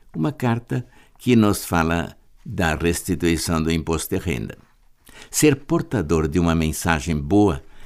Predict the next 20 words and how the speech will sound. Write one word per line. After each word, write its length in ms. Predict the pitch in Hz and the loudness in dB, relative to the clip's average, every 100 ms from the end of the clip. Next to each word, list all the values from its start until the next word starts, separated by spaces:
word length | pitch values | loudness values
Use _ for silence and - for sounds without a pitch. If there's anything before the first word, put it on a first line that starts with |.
| - | -6
é 100 | - | -2
bem 240 | 92 76 117 | 0 4 4
mais 280 | 120 110 113 | 4 2 2
interessante 760 | 110 139 131 - 82 71 78 | 2 2 0 0 -2 -2 -4
do 120 | 76 | -6
que 200 | 71 90 | -2 0
entregar 520 | 82 80 82 76 76 85 | 0 0 -2 -2 -2 -2
uma 120 | 90 | 0
mensagem 680 | 90 87 - 71 65 78 85 | 0 0 -2 -4 -6 -4 -2
má. 300 | 107 - - - - _ - - - _ - - - | -2 -4 -8 -16 -20 _ -20 -20 -20 _ -20 -20 -6
A 80 | 110 | 2
mensagem, 720 | 131 127 131 135 131 127 127 - - - | 4 4 0 -2 -2 -2 -4 -10 -20 -14
ela 200 | - 92 | -4 -2
pode 280 | - 69 65 | -2 -4 -4
ser 240 | - 76 | -4 -4
verdadeira 800 | 71 78 76 101 82 73 90 113 - _ - | -2 -2 -2 -2 -2 0 0 -2 -6 _ -12
ou 100 | - | -6
pode 260 | 135 87 - | -4 -2 -2
ser 140 | - | -4
falsa. 560 | 98 - 101 92 - - | -4 -2 -4 -4 -10 -12